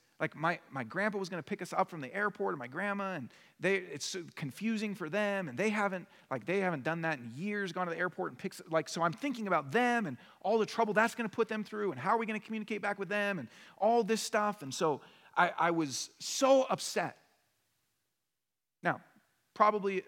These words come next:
some mix of righteous anger, unrighteous anger. The most upset that we see Jesus get ever was this. Think about it. The most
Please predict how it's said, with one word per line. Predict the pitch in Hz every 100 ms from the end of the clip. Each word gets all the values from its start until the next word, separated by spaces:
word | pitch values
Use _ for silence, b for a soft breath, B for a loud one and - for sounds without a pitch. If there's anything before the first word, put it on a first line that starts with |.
| -
some | 156 202 190
mix | 190 -
of | 139
righteous | 139 170 180 -
anger, | 165 160 156 -
unrighteous | 160 180 165 165 165 -
anger. | 156 151 151 - b b b
The | 143
most | 139 160 269 277 - -
upset | 190 - 156 110 _ _ _ _
that | 143 131
we | 147 185
see | - 185
Jesus | 131 151 147 131
get | 127 98 - _
ever | 156 123 101 _ _ _ _ _ _ _ _ _ _
was | 123 107
this. | 113 - _ _ _ _ _ _ _ _ _ _ _ _ _ _ _ _ _ _ -
Think | 233
about | 208 -
it. | - _ _ _ _ _ _ _ _ _ 156
The |
most | 139 135 156 220 240 220 -